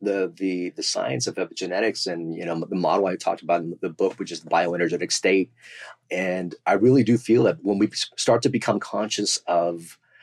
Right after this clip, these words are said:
how we live our lives, more conscious of ourselves, we can really reverse the chronic disease statistic, which is probably one of the, you know, biggest epidemics we have here in America and, and the world. As a kid, I had a desire to do,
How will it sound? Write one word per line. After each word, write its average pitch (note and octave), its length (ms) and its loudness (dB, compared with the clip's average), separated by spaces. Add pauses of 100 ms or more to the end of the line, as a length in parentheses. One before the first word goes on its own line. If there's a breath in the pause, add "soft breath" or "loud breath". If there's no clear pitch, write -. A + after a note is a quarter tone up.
(100 soft breath)
how F#2+ 180 2
we G#2 140 4
live F2+ 180 -2
our E2+ 100 -2
lives, E2+ 540 -2 (320 soft breath)
more F#2 160 -2
conscious G2+ 360 -4
of - 100 -6
ourselves, E2+ 720 -2 (380 soft breath)
we G2 120 -2
can C3 200 -2
really G#2 240 2
reverse G2 460 0
the - 80 -6
chronic F2 320 -6
disease F2+ 280 -4
statistic, - 540 -6
which F2 140 -6
is F2+ 80 -10
probably G#2 380 -2
one F2+ 180 -4
of E2 160 -4
the, D#2+ 380 0 (320 loud breath)
you F#2+ 80 -10
know, E2+ 80 -4
biggest G#2+ 320 2
epidemics F2+ 480 -2
we F2 80 0
have E2+ 200 -2
here F2+ 140 -6
in E2 60 -4
America E2 600 -2 (120)
and, E2 380 -8 (100)
and E2 140 -8
the D#2+ 40 -10
world. E2+ 460 -2 (560 loud breath)
As - 100 0
a B2+ 60 -4
kid, C#3 400 -2 (260)
I G2+ 100 -2
had F#2 300 -4
a E2+ 120 -2
desire F2 680 0 (280)
to E2 100 -10
do, F2 520 -2